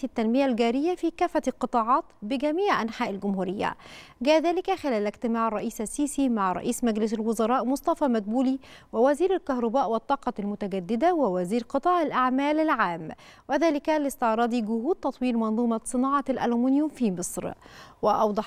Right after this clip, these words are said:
متحدث الرئاسة أن الرئيس السيسي اطلع على جهود الدولة لتطوير ورفع كفاءة شركة مصر للألومنيوم بالشراكة مع الخبرات الأجنبية، وذلك بهدف تعظيم إنتاج وتصنيع وتسويق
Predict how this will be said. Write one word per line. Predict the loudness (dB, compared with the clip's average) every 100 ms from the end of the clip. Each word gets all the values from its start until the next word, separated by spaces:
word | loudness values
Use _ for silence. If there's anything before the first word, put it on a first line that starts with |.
| 0
متحدث | 0 -2 -4 -4 -4 -4
الرئاسة | -4 0 -2 0 0 0
أن | 0
الرئيس | 0 -2 -2
السيسي | -2 -2 -4 -2 -4
اطلع | -4 0 4 4 4 2 0
على | -2 -4
جهود | -2 0
الدولة | 2 2 0 2 0 -2 -8 -20 -6
لتطوير | -2 0 0 2 4 4
ورفع | 4 0 0 -2
كفاءة | -2 -2 0 0 -2 -4
شركة | -4 -2 -2 -2 -2 -2 -2
مصر | -2 -4 -2
للألومنيوم | 0 0 0 2 4 4 2 -2 -14 -20 -4
بالشراكة | -2 0 2 2 2 -2 2 2
مع | 4 2
الخبرات | 2 -2 2 2 0
الأجنبية، | -2 -2 2 2 2 0 -4 -6 -16 _ 0
وذلك | 2 4 2 0 0
بهدف | -2 0 -2 -2 -2 -2 -4
تعظيم | 0 2 2 0 -2 -2
إنتاج | -2 0 -2 0
وتصنيع | -2 -2 -2 -2 -2 2 2 2
وتسويق | -2 -2 -2 -2 -4 0 0 0